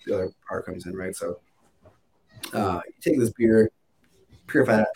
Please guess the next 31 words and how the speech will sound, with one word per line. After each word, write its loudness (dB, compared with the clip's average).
purify 2
out -2
the 2
ethanol, 2
stick 0
it 0
in 0
a 0
barrel, 6
uh, 0
and -4
that's -2
really 2
where -2
the, -6
the, -8
the -4
difference -6
is. -8
Uh, -4
obviously, -6
the -16
strength 4
and -4
the -12
flavors, 2
but, -4
you 0
know, -4
beer 8
is 4